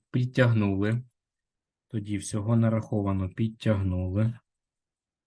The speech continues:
Ну-ка, створити, то вдалося. Далі, давайте далі розбирати. Давайте далі розбирати. Якщо щось не буде виходити, то тоді будемо ще раз. Далі, тепер, е,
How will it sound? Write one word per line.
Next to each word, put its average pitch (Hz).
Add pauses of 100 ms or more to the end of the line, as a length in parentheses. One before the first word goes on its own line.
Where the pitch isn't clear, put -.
(320)
Ну-ка, 110
створити, 104
то 104
вдалося. 95 (1400)
Далі, 117
давайте 131
далі 113
розбирати. 107 (680)
Давайте 110
далі 98
розбирати. 107
Якщо 104
щось - (140)
не 113
буде 110
виходити, 110
то 104
тоді 101
будемо 101
ще 92
раз. 90 (580)
Далі, 120
тепер, 127
е, 95